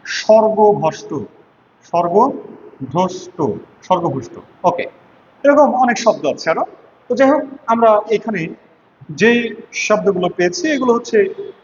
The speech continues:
আহ, সমস্ত পদ। এবং মনে রাখতে হবে যে পঞ্চমী তৎপুরুষটা আমাদের অপাদান কারকের সাথে সম্পর্কযুক্ত,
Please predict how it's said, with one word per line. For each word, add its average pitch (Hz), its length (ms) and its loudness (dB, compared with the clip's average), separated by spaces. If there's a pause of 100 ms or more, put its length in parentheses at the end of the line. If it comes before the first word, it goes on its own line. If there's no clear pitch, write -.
আহ, 165 240 4 (760)
সমস্ত 269 420 0 (140)
পদ। 107 140 -10 (880)
এবং 254 520 2
মনে 226 180 0
রাখতে 254 260 0
হবে 196 300 0 (160)
যে 208 120 4 (120)
পঞ্চমী 269 400 -2
তৎপুরুষটা 220 800 2 (500)
আমাদের 202 600 2 (360)
অপাদান 269 460 4
কারকের 220 380 -4
সাথে 240 220 -6
সম্পর্কযুক্ত, 156 800 -8